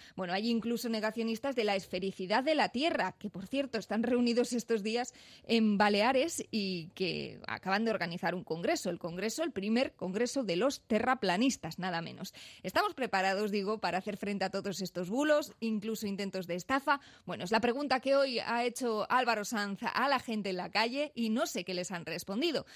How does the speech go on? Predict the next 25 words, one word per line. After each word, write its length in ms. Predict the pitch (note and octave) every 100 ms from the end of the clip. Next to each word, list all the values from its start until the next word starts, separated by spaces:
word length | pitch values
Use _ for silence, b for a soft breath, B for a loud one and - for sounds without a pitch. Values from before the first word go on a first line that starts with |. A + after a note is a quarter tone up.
| B B
¿Cómo 180 | - D#4
reaccionan? 720 | C4 G#3 E3+ - F4+ B3+ - -
¿Qué 100 | A#3
tipo 280 | C#4 B3 C4
de 100 | A3
mentiras 540 | G3 G#3 D#4 G#3+ F3+
o 40 |
de 80 | G#3
bulos 300 | G#3+ D4+ G3+
se 80 | A3
han 100 | G#3
encontrado 440 | G#3 G#3+ G#3 G#3+
habitualmente 920 | G3 G3 G3 G3 G3 G3+ F#3+ F#3 - G#3+
en 100 | G3+
las 120 | G3
redes 500 | A3 G#3+ G#3 F#3+ -
y 280 | G#3 G3 F3
les 320 | F3+ E3+ -
han 120 | F#3
entrado 360 | F#3+ G3 G3 G3+
vía 180 | G3 F3+
WhatsApp? 420 | A#3 E4+ C4 F#3+ -
Álvaro, 360 | G#3 C4 C4+
compañero, 600 | F#3+ G3 E3 A#3+ D4+ A3+ -
egunon. 540 | F#3+ C#4 B3+ D4+ B3